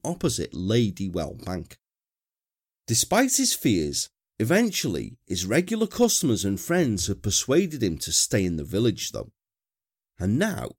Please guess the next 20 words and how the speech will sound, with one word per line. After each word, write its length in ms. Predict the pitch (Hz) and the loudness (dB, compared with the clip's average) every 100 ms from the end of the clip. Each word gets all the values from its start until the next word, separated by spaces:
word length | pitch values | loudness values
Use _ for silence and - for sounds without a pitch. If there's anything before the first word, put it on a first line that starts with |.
| _ _ _ | _ _ _
fifty-three 760 | - 160 175 - 180 - 170 165 | -2 0 2 0 -4 0 0 2
weeks 360 | 147 156 - | 0 0 0
later, 440 | 139 180 147 - - _ _ _ _ | 2 2 0 -6 -8 _ _ _ _
he 100 | - | -12
found 360 | - 135 143 131 | 0 2 2 2
himself 460 | 117 - 95 90 | 0 0 0 0
in 100 | 92 | 0
an 160 | 92 - | 0 0
almost 580 | 110 131 131 113 90 - - | 2 4 4 2 0 -4 -4
identical 760 | 101 90 117 131 127 120 82 | -4 2 2 2 -2 -4 -8
situation. 840 | - - - - 73 92 - 73 - _ _ _ - | -6 -6 -6 -6 -4 -4 -4 -10 -12 _ _ _ 0
But 120 | 131 | 2
strangely 580 | - 185 247 262 262 254 | 4 6 4 4 2 4
enough, 320 | 233 247 - | 4 4 0
though, 260 | - 50 - _ - | -6 -6 -10 _ -16
this 340 | 104 165 226 | 2 4 6
time 460 | - 180 92 78 117 | 4 0 0 -4 -6
he 140 | - 110 | 0 4
wasn't 360 | 113 - - | 4 4 0
scared, 640 | - - 127 113 76 - | -2 2 2 0 -2 -8